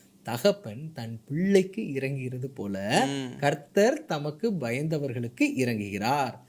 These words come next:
Speaker 1: சங்கீதம் நூற்றி மூன்று, பதிமூன்று என்று பார்க்கிறோம்.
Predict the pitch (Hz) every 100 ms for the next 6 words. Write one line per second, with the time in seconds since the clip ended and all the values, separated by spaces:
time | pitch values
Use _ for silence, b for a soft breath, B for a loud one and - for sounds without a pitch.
0 | b - 123 135 139 123 139 160 156 127
1 | 107 104 98 254 - 123 110 107 101 95
2 | 95 139 147 113 - 104 98 233 135 113
3 | 98 95 90 -